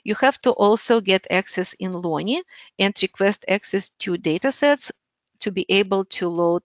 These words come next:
raw data from NeraShare. Now, this is a brief overview of P P M I and Biofind. P P M I is the Parkinson's Progression Markers Initiative.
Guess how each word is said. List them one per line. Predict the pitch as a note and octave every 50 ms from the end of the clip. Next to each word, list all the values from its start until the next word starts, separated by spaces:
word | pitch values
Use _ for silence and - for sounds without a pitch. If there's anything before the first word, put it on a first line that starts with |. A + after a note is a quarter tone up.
| - D#3+
raw | E3 E3 E3+
data | E3 E3 D#3+ D#3+ E3+ _ - D#3 D#3
from | - - - - D3 D3 - C3 - - _ _ _ -
NeraShare. | D#3+ D#3+ C#3 C#3+ - - - - - - - - _ _ _ _ _ _ _ _ _ _ _ _ _ _ _ _ _ _ _ _ _ _ _ _ _ _ _ _ _ _ _ _ _ _ _ - - _ _ _ _ _ _ _ _ _ _ _ _ _ _ _ _ _ _ _ _ _ _
Now, | A#3+ B3 A3+ A3 A3
this | B3 F4 - D#4
is | C4+ -
a | A#3+ G#3
brief | G#3+ G#3+ G#3+ - - -
overview | A3 G3 G3+ G3 G3+ G3 G3 F#3+ G3 G3+ - -
of | F#3 G3 F#3+ F#3 -
P | - G3+
P | - - G3
M | G3 F#3+ F#3
I | F3+ F3+ D#3
and | - - F3+ F3+ F3
Biofind. | F3+ F3 E3+ E3+ - - E3+ D3+ C3+ A2+ - A#3+ _
P | - C4
P | B3+ - C4
M | C4 B3 A3+
I | G3+ F#3 G#3 C4 C4+ -
is | - G#3+ G#3 - -
the | F#3+ G3
Parkinson's | - - G3 G3 A3 - - C4+ C4+ - - C4 B3+ B3+ - -
Progression | - - G#3+ G3 G3+ G#3 G#3 G#3 - G#3 G3
Markers | F#3+ F3+ F#3 F#3+ - - F#3+ F#3 F#3 - - -
Initiative. | F3+ F3 E3+ E3+ - - - C#3+ - - - - F#3+ - - - -